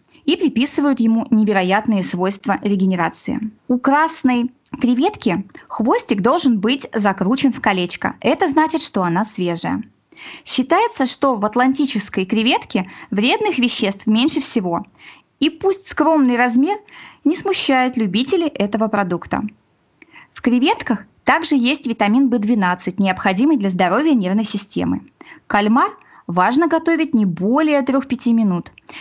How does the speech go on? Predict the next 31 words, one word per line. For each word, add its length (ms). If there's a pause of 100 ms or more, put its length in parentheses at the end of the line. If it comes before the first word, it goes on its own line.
(140)
иначе 440
по 140
вкусу 400
он 360
будет 280
напоминать 640
подошву. 640 (360)
Между 320
тем, 320
кальмар, 480
правильно 480
приготовленный, 840 (240)
не 140
только 360
вкусная, 580
но 220
и 80
полезная 520
закуска. 540 (340)
В 100
нем 180
содержатся 640
белки, 560
витамины 480
группы 300
В 200
и 320
С, 360 (240)
йод 420 (220)
и 100
микроэлементы. 840